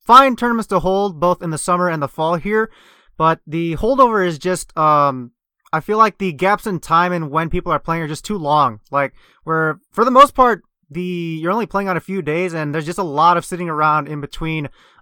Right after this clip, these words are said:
all those, uh, tournament days and, uh, tournaments. So I like to see just something more consistent, so we're playing a little bit more often than just, uh, laddering. You know, playing in more official things than, um, I just want to see some more consistency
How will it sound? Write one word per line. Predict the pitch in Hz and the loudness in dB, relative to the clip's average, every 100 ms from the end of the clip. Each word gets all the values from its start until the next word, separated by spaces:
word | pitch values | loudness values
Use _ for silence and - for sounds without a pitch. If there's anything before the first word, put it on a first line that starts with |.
| - | -4
all | 156 156 | -2 0
those, | 147 147 131 | -2 -6 -4
uh, | 131 | -4
tournament | - 214 202 156 | -2 -2 0 -2
days | 139 131 117 - - | -4 -4 -4 -10 -12
and, | 131 | -8
uh, | 123 | -8
tournaments. | - 180 147 113 | -2 -2 -2 -8
So | - 135 123 - _ - | -4 -2 -2 -8 _ -6
I | 156 | -2
like | 190 | -2
to | 214 | -2
see | - 220 | -8 -6
just | 185 - - | -6 -8 -6
something | 196 196 202 170 | -6 -4 -4 -4
more | 156 175 208 | -4 -2 -2
consistent, | - 185 - 180 190 165 | -2 -8 -6 -6 -8 -8
so | 156 | -4
we're | 156 | -4
playing | 147 170 175 170 | -6 -6 -4 -4
a | 151 | -4
little | 202 254 | 0 0
bit | 233 | 0
more | 202 190 | 0 2
often | 170 165 - 151 143 | 4 2 0 -8 -6
than | 135 139 131 117 _ _ | -4 -4 -4 -8 _ _
just, | - 160 - | -8 -8 0
uh, | 151 | 0
laddering. | 139 147 135 120 104 101 | 2 0 0 -2 -4 -10
You | 131 | -10
know, | |
playing | 127 - 170 170 | -8 -6 -6 -4
in | |
more | 151 165 | -4 -2
official | 165 180 170 | -2 -4 -6
things | - 151 147 127 | -6 -8 -8 -6
than, | 131 127 117 - _ _ _ | -6 -4 -8 -12 _ _ _
um, | 135 127 123 120 107 _ _ _ _ _ | -2 0 2 0 -8 _ _ _ _ _
I | 147 | -6
just | 160 - | -6 -2
want | 180 175 | -2 -2
to | 175 | -6
see | - 180 | -8 -8
some | 165 175 | -6 -6
more | 170 196 190 | 0 2 0
consistency | 185 170 226 202 170 - 175 165 | -2 -4 -4 -4 -8 -6 -4 -4